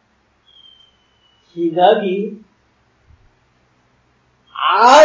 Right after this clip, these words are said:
ಜನ್ಮ ಜನ್ಮಾಂತರದ ಈ ದೇಹ, ಮನಸ್ಸು, ಬುದ್ಧಿ, ಪ್ರಾಣ, ಇಂದ್ರಿಯಗಳ ಚಟ ತಪ್ಪಿಸಲಿಕ್ಕೆ ಪುನಃ ಪುನಃ ಶ್ರವಣ ಮಾಡ್ಬೇಕು.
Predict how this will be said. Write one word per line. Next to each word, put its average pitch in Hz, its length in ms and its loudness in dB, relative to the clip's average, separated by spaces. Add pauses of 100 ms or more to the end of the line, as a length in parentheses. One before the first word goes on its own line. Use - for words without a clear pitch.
ಜನ್ಮ 277 420 0
ಜನ್ಮಾಂತರದ 262 1040 -2
ಈ 220 360 -8
ದೇಹ, 220 420 6
ಮನಸ್ಸು, 202 460 -6
ಬುದ್ಧಿ, 202 420 -4
ಪ್ರಾಣ, 185 380 -2
ಇಂದ್ರಿಯಗಳ 185 840 -4
ಚಟ - 280 -6 (200)
ತಪ್ಪಿಸಲಿಕ್ಕೆ 175 1120 -10 (360)
ಪುನಃ 311 720 2
ಪುನಃ 269 440 -2
ಶ್ರವಣ 185 420 -4
ಮಾಡ್ಬೇಕು. 143 480 -8